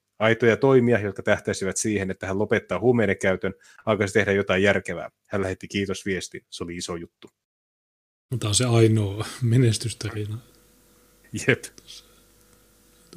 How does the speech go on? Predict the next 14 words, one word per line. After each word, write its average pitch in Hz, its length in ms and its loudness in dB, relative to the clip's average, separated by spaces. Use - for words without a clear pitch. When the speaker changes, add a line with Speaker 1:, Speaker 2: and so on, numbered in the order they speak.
Speaker 1:
Sitten, - 420 2
syrjintä 185 440 6
jää 104 220 8
mieleen. 101 440 2
Vuosaaren 170 460 8
metroaseman 127 540 2
vieressä 120 380 4
sijaitseva 104 420 2
Mustakiven 107 540 0
leikkipuistossa 110 540 2
yksi 151 340 0
asia 104 240 4
pistää 113 360 0
silmään, 92 460 0